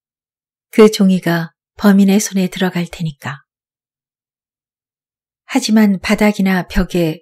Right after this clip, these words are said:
뭔가를 쓴다면 범인이 아닌 다른 누군가 그것을 알아차릴 수도 있을 것이다.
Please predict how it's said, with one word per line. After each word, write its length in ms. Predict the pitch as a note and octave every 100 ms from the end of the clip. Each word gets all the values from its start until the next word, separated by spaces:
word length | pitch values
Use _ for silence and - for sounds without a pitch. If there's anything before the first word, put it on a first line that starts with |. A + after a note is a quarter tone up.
| _
뭔가를 500 | F#3+ G3 G3 F#3 F#3
쓴다면 680 | - C4 G#3+ F3 D3+ D3+ C#3+ _ _ _ _ _ _ _ _ _
범인이 460 | G#3+ G3 G3+ G3 F#3
아닌 440 | E3+ F3 D#3 F3 _ -
다른 340 | G3 G3+ F#3+
누군가 560 | G3+ G#3 F#3+ E3 D#3 - _ _ _
그것을 480 | - F3+ F3+ - F3 -
알아차릴 520 | F#3+ G3+ - G3 F#3
수도 240 | - F3
있을 260 | E3+ - F3+
것이다. 540 | E3 E3 - C#3+ -